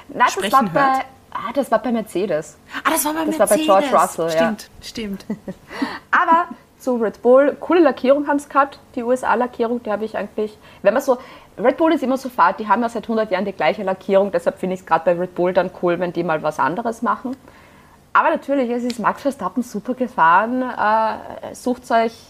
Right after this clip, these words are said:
Speaker 1: einen Saga aus den letzten Episoden einfach raus und Perez ist halt Perez <laughs> und hat halt Punkte ein paar gemacht und war anwesend.
Speaker 2: Ja, boah, ich will nicht, ich, jetzt fange ich ja wieder a-, da an, wo ich vor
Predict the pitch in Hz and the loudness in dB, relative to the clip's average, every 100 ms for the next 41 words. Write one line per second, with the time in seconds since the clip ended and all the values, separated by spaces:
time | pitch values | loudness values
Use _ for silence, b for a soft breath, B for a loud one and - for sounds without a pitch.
0 | - - 196 208 208 160 185 226 208 208 | -18 -6 -4 -4 0 2 2 2 0 -2
1 | 196 254 - 277 254 247 247 247 254 226 | -4 -4 -2 -4 -4 -6 -4 -2 -4 -6
2 | 240 233 185 202 285 - B B B B | -8 -4 0 0 -2 -10 B B B B
3 | B - - 220 226 233 - - - 165 | B -8 0 2 0 -4 -8 -12 -2 2
4 | 226 240 233 247 226 214 - - 285 285 | 2 0 -4 -2 -2 0 0 2 2 0
5 | 285 - 220 233 220 214 208 - 233 - | 0 -4 -4 -4 -2 -2 -2 -2 -6 -6
6 | _ _ _ 254 233 - 247 254 233 240 | _ _ _ -2 -2 0 0 4 2 4
7 | 226 220 214 202 214 - - 208 208 208 | 2 0 -6 -2 -2 -4 -4 -2 -2 -6
8 | _ - 180 - 147 147 120 123 131 - | _ -4 0 2 0 -4 -10 -10 -14 -18
9 | _ _ 180 180 180 180 b b b b | _ _ -4 -2 -2 -4 b b b b
10 | _ _ - 185 220 - - 233 - 202 | _ _ -10 -6 -6 -8 -14 -12 -8 -2
11 | 247 277 254 - 196 - - - - - | 2 2 0 -6 -12 -18 -20 -14 -12 -4
12 | 240 269 285 254 262 247 - 202 214 208 | 0 0 0 -2 0 2 2 0 2 4
13 | 226 214 233 214 220 - - 202 202 202 | 4 0 -2 -2 -6 -6 -10 -8 -4 -4
14 | 202 | -6